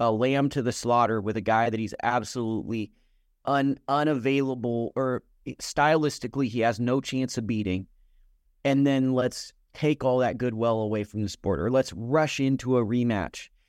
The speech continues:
and put the deck against him. Boxing has this fantastic way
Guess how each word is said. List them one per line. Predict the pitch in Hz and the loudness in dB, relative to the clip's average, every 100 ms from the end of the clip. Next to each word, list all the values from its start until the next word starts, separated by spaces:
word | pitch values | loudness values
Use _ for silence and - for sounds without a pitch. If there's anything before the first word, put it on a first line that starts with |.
| _ _ | _ _
and | 131 131 123 - | -2 0 0 -2
put | - 151 | -2 -2
the | 151 | 0
deck | 127 127 - | 0 0 0
against | 110 117 107 - | -2 -2 -2 -6
him. | 80 - _ _ _ | -10 -10 _ _ _
Boxing | 147 165 170 170 160 | 2 2 0 0 0
has | 143 120 | -2 -4
this | 123 | -8
fantastic | - 113 107 - - 156 170 - - | -6 -4 -4 -8 -4 -2 -2 -6 -8
way | 117 113 110 78 | -2 0 0 -2